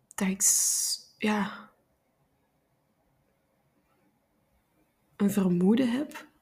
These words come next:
Maar ik weet niet of dat is, hè, maar dat we vaak ook zo op zoek gaan naar anderen,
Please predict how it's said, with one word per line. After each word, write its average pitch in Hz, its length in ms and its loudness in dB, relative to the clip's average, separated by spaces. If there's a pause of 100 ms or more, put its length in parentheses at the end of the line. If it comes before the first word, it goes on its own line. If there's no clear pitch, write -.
(140)
Maar - 240 -4
ik - 80 -12
weet 208 100 0
niet 220 120 2
of 208 60 -4
dat - 120 -6
is, 202 180 -2
hè, 208 220 -2
maar 214 140 2
dat 196 220 0 (1200)
we 208 380 -2
vaak 202 380 0
ook 208 160 0
zo 190 680 -2 (1900)
op 208 180 4
zoek - 280 2
gaan 214 180 4
naar 208 300 4
anderen, 233 800 2